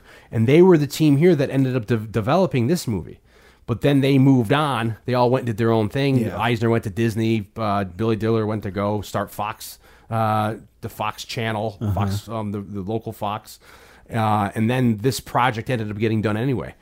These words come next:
Speaker 1: So it's interesting that those creative minds who were shitting out some great programming in the seventies, T V movies,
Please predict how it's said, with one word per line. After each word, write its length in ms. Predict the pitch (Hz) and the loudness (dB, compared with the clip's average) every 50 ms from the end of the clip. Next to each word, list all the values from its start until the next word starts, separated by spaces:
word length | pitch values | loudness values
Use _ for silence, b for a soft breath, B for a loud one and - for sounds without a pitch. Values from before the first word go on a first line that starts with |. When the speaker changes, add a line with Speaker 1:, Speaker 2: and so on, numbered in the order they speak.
| b b b b b | b b b b b
Speaker 1:
So 140 | - - 101 | -8 -6 -4
it's 80 | 98 104 | -2 -2
interesting 340 | 120 110 117 - - 123 117 | -2 -4 -4 -2 0 0 0
that 200 | 107 107 98 98 | 0 -2 -2 -2
those 260 | 104 117 123 131 113 | 0 0 2 0 0
creative 340 | - - - 139 131 123 113 | -4 -4 -2 0 0 0 0
minds 400 | 101 113 131 143 151 147 135 117 | -2 -2 -4 -4 -4 -6 -8 -8
who 80 | - 107 | -8 -8
were 80 | 95 | -8
shitting 600 | 98 - - - - - - - 135 127 123 123 | -8 -10 -12 -14 -14 -10 -8 -6 -4 -4 -4 -4
out 160 | 117 101 - - | -6 -6 -8 -8
some 180 | - 110 85 | -8 -10 -10
great 380 | 82 - 78 95 160 185 - - | -8 -8 -6 -4 -4 -4 -4 -8
programming 580 | - 123 135 160 147 123 117 110 107 104 104 | -8 -2 -2 0 0 0 -2 -2 -2 -2 -2
in 80 | 104 95 | -2 -4
the 80 | 90 92 | -4 -6
seventies, 440 | - - 131 131 127 107 87 82 | -6 -6 -6 -4 -4 -6 -6 -8
T 180 | - - 107 107 | -8 -8 -6 -6
V 100 | 104 104 | -4 -4
movies, 640 | 92 98 110 110 98 107 107 104 104 107 101 - - | -4 -4 -4 -4 -2 -2 -2 -2 -2 -4 -4 -8 -14